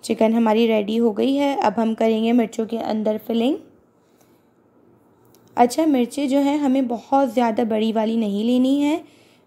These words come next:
जो एक दरमियानी size की होती हैं हम वो लेंगे।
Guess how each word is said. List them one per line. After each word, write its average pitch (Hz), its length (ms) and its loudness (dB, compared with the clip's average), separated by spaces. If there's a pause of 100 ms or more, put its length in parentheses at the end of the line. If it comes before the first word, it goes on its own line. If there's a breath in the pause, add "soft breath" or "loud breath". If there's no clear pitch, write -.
जो 240 180 2
एक 269 240 0
दरमियानी 233 520 2
size 247 320 -2
की 247 140 -4
होती 233 400 -2
हैं 269 160 0
हम 254 200 0
वो 214 140 0
लेंगे। 180 420 -6